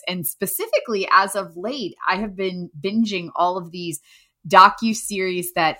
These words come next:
take something that we remember from ten years ago and then tell you about how everybody in the company is murderous bastards. Um, and so, like,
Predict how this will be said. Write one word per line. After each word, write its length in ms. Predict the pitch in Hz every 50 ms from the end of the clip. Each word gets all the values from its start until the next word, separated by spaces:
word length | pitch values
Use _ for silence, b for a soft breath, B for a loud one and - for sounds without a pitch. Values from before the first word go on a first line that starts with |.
| _ _
take 300 | - - 247 269 269 -
something 680 | - - 285 269 247 240 240 - 254 254 247 240 240 214
that 160 | 202 - -
we 160 | 190 208 208
remember 580 | 214 214 214 202 196 196 185 196 202 214 214 220
from 220 | 214 - 196 180 165
ten 340 | - - 196 185 196 196 185
years 300 | 165 170 175 185 190 196
ago 460 | 202 196 208 208 214 214 220 220 - -
and 220 | - 175 175 170 180
then 140 | 185 185 185
tell 220 | - 214 185 190
you 240 | 190 190 190 190 185
about 280 | 180 180 170 170 170
how 120 | 180 170 170
everybody 440 | - 175 165 175 165 175 165 165 170
in 80 | 165 165
the 60 | 156
company 380 | - 165 147 139 156 151 147
is 120 | 151 139 -
murderous 340 | 156 147 139 135 135 139 139
bastards. 560 | _ 175 175 160 156 - - 120 - _ _ _ b b b b b b b b -
Um, 420 | 202 208 196 185 180 175 180 - -
and 200 | 208 214 214 208
so, 320 | - - 220 208 196 190 196
like, 200 | 190 185 -